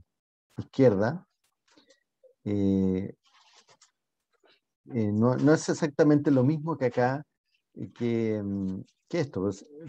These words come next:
porque esto implica como ramificaciones de un mismo,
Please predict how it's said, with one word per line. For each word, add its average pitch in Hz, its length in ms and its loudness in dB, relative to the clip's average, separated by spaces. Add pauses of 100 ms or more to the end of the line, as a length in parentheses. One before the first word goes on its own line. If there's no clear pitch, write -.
porque 113 440 -2
esto 127 400 2
implica 131 520 0
como 117 240 0
ramificaciones 113 1000 -2
de 113 60 2
un 107 160 -2
mismo, 113 800 -2